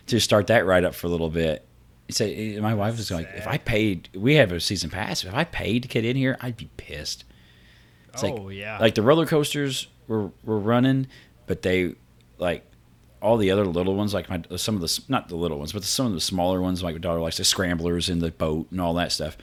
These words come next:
Speaker 1: Like, some of them would be running, and they'd run for a little bit, and then they'd go over to this one, would run for a little bit, and, like, there's no kitchen help, there's no <laughs> help, and it said the park looks like shit right now,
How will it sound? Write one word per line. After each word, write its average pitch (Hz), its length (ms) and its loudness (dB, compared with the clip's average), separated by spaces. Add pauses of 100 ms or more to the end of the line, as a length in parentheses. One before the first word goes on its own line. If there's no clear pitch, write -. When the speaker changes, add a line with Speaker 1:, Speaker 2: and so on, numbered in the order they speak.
(640)
Speaker 1:
Like, - 160 -8 (120)
some 120 280 4
of 113 80 4
them 110 100 2
would - 40 2
be 107 100 4
running, 107 280 2
and 104 220 0
they'd 98 60 0
run 95 160 2
for 98 140 -4
a - 20 0
little 92 160 -2
bit, 95 120 0
and 76 80 -6
then 95 60 -2
they'd 92 160 0
go 92 160 0
over 92 140 0
to 90 60 -4
this 92 220 0
one, 98 120 0
would 90 180 2
run 90 220 0
for 95 100 -6
a 90 40 0
little 90 120 -2
bit, 90 360 -2
and, 85 280 -4 (540)
like, 85 200 -2 (240)
there's 92 140 -6
no 98 140 2
kitchen 98 340 -2
help, 92 380 0
there's 95 120 -2
no 110 120 4
<laughs> - 0 -
help, 101 460 0
and 92 100 -2
it - 20 -2
said 101 160 -2
the 95 80 -8
park - 380 -6
looks - 140 -8
like 80 120 -10
shit - 400 -2
right 80 160 -8
now, 82 320 -4